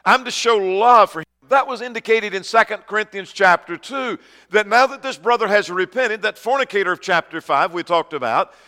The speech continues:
now has repented, show love toward him. Second Corinthians chapter two and in verse eight. That's agape. That's the highest form of love. I'm seeking the best for him. I'm seeking the best for him.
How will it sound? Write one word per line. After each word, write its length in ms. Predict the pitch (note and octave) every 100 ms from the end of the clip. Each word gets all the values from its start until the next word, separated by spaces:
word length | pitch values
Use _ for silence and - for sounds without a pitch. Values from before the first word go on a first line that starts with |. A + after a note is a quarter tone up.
| _ _
now 260 | F3+ C4 B3
has 280 | A#3 G#3+
repented, 500 | F#3+ F#3 A#3 B3 A3+
show 220 | - C4+ C#4
love 580 | C4+ B3 C#4+ C#4 F3+
toward 320 | - F#3 D3 B2
him. 320 | D3+ A2+ F2
Second 380 | - F3+ D3+ C3
Corinthians 420 | D#3 C#3 C#3 B2+
chapter 340 | - C#3+ C3
two 300 | B2 D#3+ C#3 C3
and 100 | B2
in 120 | A#2
verse 320 | A2 A2+ -
eight. 240 | A2+ F#2 _ _ -
That's 200 | F#3 F3+
agape. 880 | D#3+ D3+ F3+ - A2+ D#2 _ _ _ _ _ _ _ _ -
That's 220 | G#3+ -
the 140 | G3
highest 400 | F3+ F#3+ F3 -
form 260 | - G#3 F#3
of 120 | D3
love. 160 | D#3 - - -
I'm 160 | G3+
seeking 540 | F#3+ - C#4+ - A3+ F#3
the 100 | F3+
best 680 | B2+ G#2+ A3+ C4 - -
for 200 | - D3
him. 260 | A2+ A#2 D#2+ - _ _ _ _ _ _ _ _ -
I'm 200 | A#3 A#3 _
seeking 300 | D4 - G#3
the 120 | F3
best 320 | D3+ A3 A#3 -
for 160 | D#3+
him. 160 | D3+